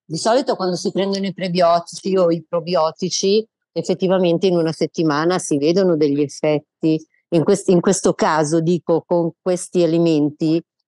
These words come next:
eh, si vede lo stesso effetto e la mia domanda era questa, perché sì, poi capisco che l'Imbic è un'esperienza e che quindi ci vuole del tempo, poi c'è chi percepisce subito oppure un po' di meno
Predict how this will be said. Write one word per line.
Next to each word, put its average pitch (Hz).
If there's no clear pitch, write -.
eh, 160
si -
vede 180
lo 185
stesso 180
effetto 170
e 170
la 160
mia 156
domanda 160
era 156
questa, 151
perché 160
sì, 160
poi 147
capisco 165
che 160
l'Imbic 151
è 151
un'esperienza 147
e 131
che 143
quindi 143
ci -
vuole 135
del 160
tempo, 156
poi 139
c'è 135
chi 151
percepisce 151
subito 147
oppure 143
un 139
po' 139
di 143
meno 160